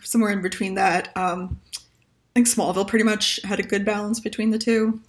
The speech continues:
The last, the first four seasons were very campy 'cause they were, like, high school. <laughs> Um, and then they got a little serious at the end, but still, like, they had fun. So I, I hope that's what they're going for.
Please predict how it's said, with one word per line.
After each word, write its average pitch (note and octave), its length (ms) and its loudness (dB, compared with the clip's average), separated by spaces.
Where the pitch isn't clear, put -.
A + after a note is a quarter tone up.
The F3 160 -4
last, F#3 380 2
the G#3 80 0
first G3+ 420 2
four F3 120 -2
seasons F3+ 720 -2
were F#3+ 200 0
very F3 220 0
campy - 540 -4
'cause - 120 -10
they F#3 120 0
were, F#3 160 -2
like, F3+ 160 -4
high - 100 -4
school. - 580 4
<laughs> - 480 -8
Um, A3 440 6
and C#4+ 100 10
then D#4 80 12
they D#4 80 12
got C#4 160 12
a A#3+ 40 12
little A3+ 140 10
serious G3 420 6
at - 40 -2
the G3 120 8
end, G3 120 4
but F#3 80 2
still, G#3 220 6
like, G3+ 180 4
they A3 80 4
had A#3 160 4
fun. - 340 -6
So G3+ 400 2
I, A#3 160 10
I C4 60 8
hope E4+ 200 6
that's D#4+ 180 0
what D4 100 0
they're D#4+ 120 4
going D#4+ 240 4
for. D#4 400 2